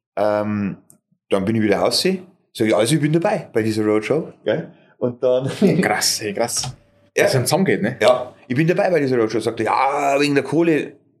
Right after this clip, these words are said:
Speaker 1: Ich so, „Ja, was wegen der Kohle?“ „Ja, es gibt hundertfünfzig Euro am Tag und für den Day off einen fünfziger oder einen Hunderter, das weiß ich gar nicht mehr.“
Speaker 2: Mhm.
Speaker 1: Sag ich, „Wie, wie kriegen wir da Geld?“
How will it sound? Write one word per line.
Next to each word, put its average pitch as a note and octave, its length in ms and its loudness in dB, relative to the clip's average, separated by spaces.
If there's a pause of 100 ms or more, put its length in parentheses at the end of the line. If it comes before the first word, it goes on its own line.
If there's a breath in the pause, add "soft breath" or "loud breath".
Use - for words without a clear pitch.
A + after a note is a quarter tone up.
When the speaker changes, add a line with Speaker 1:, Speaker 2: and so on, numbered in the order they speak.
Speaker 1:
Ich D#2 200 -12
so, E2 80 -4
„Ja, E2 120 0
was G#2 240 -4
wegen F#2+ 140 -4
der E2+ 80 -4
Kohle?“ A2+ 380 -6 (380 loud breath)
„Ja, - 60 -4
es - 100 0
gibt C3 160 -4
hundertfünfzig C#3 560 -2
Euro C3 240 2
am D3+ 100 -4
Tag - 340 -4 (920)
und A#2+ 160 0
für B2+ 80 0
den A2+ 80 -4
Day C3 160 2
off C3+ 180 0
einen C3 180 -4
fünfziger - 520 -8 (200)
oder G2+ 140 -2
einen G#2 100 -2
Hunderter, F#2+ 280 -2
das E2 120 -4
weiß G2 140 0
ich - 60 -12
gar E2 60 -2
nicht D#2+ 140 -8
mehr.“ D#2+ 120 -10
Speaker 2:
Mhm. G2 280 -10 (280)
Speaker 1:
Sag D#2+ 120 -8
ich, D2+ 100 -2
„Wie, D2 220 -2 (120)
wie E2+ 100 -12
kriegen D#2+ 180 -4
wir D2+ 80 -4
da D2 80 -4
Geld?“ D2+ 360 -4